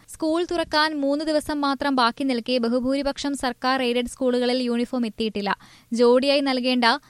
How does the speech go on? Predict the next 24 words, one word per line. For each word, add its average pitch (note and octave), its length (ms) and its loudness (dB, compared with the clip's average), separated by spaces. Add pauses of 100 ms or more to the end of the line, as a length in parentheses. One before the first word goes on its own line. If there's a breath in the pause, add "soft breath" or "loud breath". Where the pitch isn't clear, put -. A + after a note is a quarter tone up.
(480 soft breath)
തുണിത്തരങ്ങൾ C#4 600 2
പൂർണ്ണമായി C4+ 520 0
എത്താത്തതിനാൽ C4 600 0
വിതരണം B3 440 -2
ചെയ്യാനാകാത്ത B3+ 680 -2
സ്ഥിതിയുമുണ്ട്. A3+ 560 -2
അതേസമയം A3+ 480 -2
കഴിഞ്ഞ A#3+ 300 0
ദിവസം B3+ 300 -2
യൂണിഫോമിന്റെ B3 600 0
സംസ്ഥാനതല B3+ 600 -2
വിതരണം A#3+ 380 -2
നടന്നു. A3+ 300 -2 (360 loud breath)
ഒന്ന് C4+ 220 0
മുതൽ D4 240 0
എട്ട് C4+ 180 -2
വരെ C#4 180 2
ക്ലാസുകളിൽ C4 580 0
ഇരുപത്തിയൊൻപത് B3 580 2
ദശാംശം B3 460 -2
അഞ്ച് A#3+ 200 -4
ലക്ഷത്തോളം C4 580 -2
കുട്ടികൾക്കാണ് B3 640 0
സർക്കാർ A#3+ 360 0